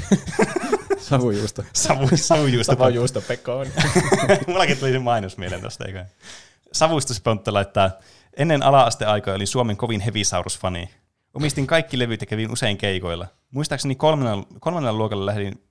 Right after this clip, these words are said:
Speaker 1: äh, kuuntelin lähes pelkästään Sonata Arcticaa, mutta ei mennyt kauaa, kun musiikkimaku oli vaihtunut kaikenlaiseen konemusiikkiin. Sonata Arctica oli kyllä meilläkin tosi kuunneltu yläasteella.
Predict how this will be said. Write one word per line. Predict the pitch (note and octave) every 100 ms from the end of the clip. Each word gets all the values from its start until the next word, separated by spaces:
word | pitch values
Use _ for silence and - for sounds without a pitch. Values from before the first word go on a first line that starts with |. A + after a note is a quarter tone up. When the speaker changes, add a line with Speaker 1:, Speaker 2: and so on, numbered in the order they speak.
| _ -
Speaker 1:
äh, | G#2+ G2
kuuntelin | - A#2+ A2+ G#2+
lähes | A#2
pelkästään | - C#3 B2 A2 F#2+
Sonata | A#2+ A2 G2
Arcticaa, | F#2+ F#2+ - - F#2 F#2+ _ _ _
mutta | A2+ -
ei | A#2
mennyt | B2+ B2
kauaa, | - C3 A#2+ G2+
kun | G#2
musiikkimaku | G#2 A#2 - G2 G2
oli | G2 F#2+
vaihtunut | G2 G2 F#2
kaikenlaiseen | G#2+ G#2 F2+ F2+ F2+
konemusiikkiin. | F#2+ F#2 E2+ F2 F2+ - F#2 F#2 _ _ _ _ _ _
Sonata | B2 A2+ F2
Arctica | F2 -
oli | F2+
kyllä | F2 F2+ -
meilläkin | G2+ F#2+ F2
tosi | - F#2+ F2
kuunneltu | G2 F2+ E2
yläasteella. | F2+ F2+ F2 - G2